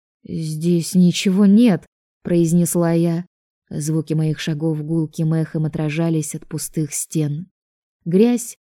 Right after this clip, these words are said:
осыпавшаяся штукатурка и прочий мелкий мусор хрустели под ногами.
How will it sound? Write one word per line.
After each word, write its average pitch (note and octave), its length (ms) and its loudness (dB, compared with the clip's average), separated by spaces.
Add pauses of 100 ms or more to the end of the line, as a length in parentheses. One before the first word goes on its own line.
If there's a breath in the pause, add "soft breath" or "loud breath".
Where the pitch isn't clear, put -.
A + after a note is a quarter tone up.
осыпавшаяся E3+ 840 -4
штукатурка F3 760 0
и E3 140 4
прочий G#3+ 480 2
мелкий F#3+ 420 2
мусор F3 440 2
хрустели A3 560 -2
под F#3+ 200 -6
ногами. D#3 640 0